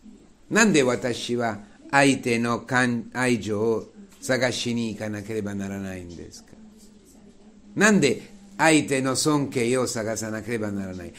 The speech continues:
なんで自分の考えを主人に対して武器として使うんですか？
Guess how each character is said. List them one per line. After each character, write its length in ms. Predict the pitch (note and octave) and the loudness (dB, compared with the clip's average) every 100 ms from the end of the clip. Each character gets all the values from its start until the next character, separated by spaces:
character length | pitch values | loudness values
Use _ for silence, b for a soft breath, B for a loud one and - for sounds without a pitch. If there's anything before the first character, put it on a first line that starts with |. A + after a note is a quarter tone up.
| B | B
な 160 | G#3+ | 4
ん 80 | A3 | 6
で 120 | D#3+ | 4
自 160 | A#2 C3+ | 2 2
分 220 | D3+ E3 | 4 4
の 120 | C#3 C3 | 2 0
考 80 | B2+ B2+ C#3+ C3 | -2 2 4 4
え 120 | C3 | 4
を 180 | C#3+ - - | 2 0 0
主 200 | E3 D3+ | 4 4
人 300 | D#3 D#3 D3 | 4 4 2
に 140 | C#3+ | 2
対 300 | D#3+ D#3 B2 | 6 6 4
し 100 | - | -2
て 340 | A2 F#2+ - - _ - - - C4 C4 - - - - - - - - - _ | -6 -8 -10 -20 _ -20 -20 -20 -20 -20 -20 -20 -20 -20 -20 -20 -20 -20 -20 _
武 160 | C3+ F#3+ | 4 4
器 200 | D3+ D3+ | 6 2
と 160 | E3 D#3 | 4 2
し 60 | |
て 160 | C3+ G#2 | 0 -4
使 440 | - - C#3 C3+ | -4 -2 0 0
う 100 | A2 | -2
ん 120 | F#2 | -8
で 120 | E2+ E2 | -12 -14
す 120 | |
か？ 120 | - | -18